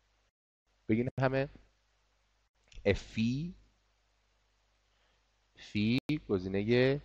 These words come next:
دی. Extra charges. که می‌شه همون کارمزد. یعنی اون پولی که اضافه می‌گیرن. مثلاً شما می‌خواین الان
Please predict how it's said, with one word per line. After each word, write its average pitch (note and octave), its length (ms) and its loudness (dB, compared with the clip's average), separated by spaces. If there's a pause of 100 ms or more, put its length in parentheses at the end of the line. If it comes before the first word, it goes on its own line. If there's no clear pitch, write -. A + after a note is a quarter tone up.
(600)
دی. D#2+ 540 -2
Extra A2 560 0
charges. D#2 800 2 (400)
که G#2+ 100 -6
می‌شه G2+ 140 -2
همون G#2 140 0
کارمزد. D#2+ 560 -4
یعنی F2+ 180 -4
اون G#2 120 -6
پولی A#2 240 -6 (100)
که B2+ 240 0 (380)
اضافه F#2 340 2
می‌گیرن. E2+ 320 -4
مثلاً E2+ 220 -6
شما G2 200 -2
می‌خواین G2 300 -4
الان F2 260 0